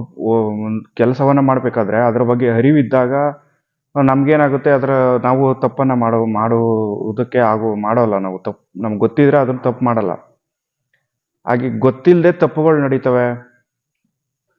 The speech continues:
ಮತ್ತೆ ಯಾವುದೋ ಒಂದು ಸಂದರ್ಭಕ್ಕೆ ಏನೋ ಒಂದು ತಪ್ಪು ಮಾಡಿರ್ತೀವಿ. ಹಾಗಾಗಿ ನಾವು ಅದು ಮನಸ್ಸಲ್ಲಿ ಕೆಲವೊಂದು ದಿನಗಳ ಕಳೆದ ನಂತರ ನಾನು ತಪ್ಪನ್ನ ಮಾಡಿದ್ದೇನೆ,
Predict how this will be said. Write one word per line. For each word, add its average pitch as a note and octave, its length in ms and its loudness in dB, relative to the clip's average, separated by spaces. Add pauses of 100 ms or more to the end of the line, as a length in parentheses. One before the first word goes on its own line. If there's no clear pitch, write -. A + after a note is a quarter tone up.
(840)
ಮತ್ತೆ C3 640 2 (260)
ಯಾವುದೋ C3+ 360 4
ಒಂದು E3 160 0
ಸಂದರ್ಭಕ್ಕೆ D3+ 720 0
ಏನೋ D3 220 2
ಒಂದು C#3 160 0
ತಪ್ಪು B2 260 -4
ಮಾಡಿರ್ತೀವಿ. F#2+ 580 -4 (3500)
ಹಾಗಾಗಿ D3+ 460 2
ನಾವು D#3 420 4
ಅದು C#3+ 240 4
ಮನಸ್ಸಲ್ಲಿ E3 880 2 (140)
ಕೆಲವೊಂದು D3+ 720 2 (280)
ದಿನಗಳ C#3+ 380 4
ಕಳೆದ C#3 300 0
ನಂತರ C3+ 500 0
ನಾನು A#2+ 580 -2
ತಪ್ಪನ್ನ C3 360 0
ಮಾಡಿದ್ದೇನೆ, A2 920 -2